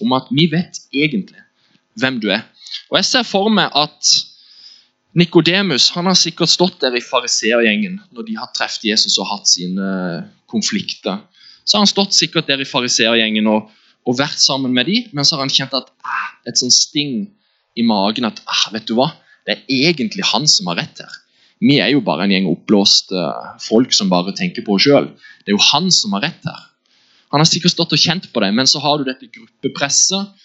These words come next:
så har du alle de tingene som gjør at han ikke tør å stille seg i disippelgjengen til Jesus,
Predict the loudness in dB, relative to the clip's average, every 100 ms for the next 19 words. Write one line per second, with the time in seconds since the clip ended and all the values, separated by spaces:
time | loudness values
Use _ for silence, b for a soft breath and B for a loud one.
0 | _ -2 0 2 4 6 4 2 -2 -4
1 | -2 0 2 0 2 0 0 -2 -2 -2
2 | -4 -4 b b _ -6 -4 -2 0 0
3 | -4 -12 _ -4 -4 0 0 2 0 0
4 | 0 -2 0 0 0 0 0 0 2 2
5 | 0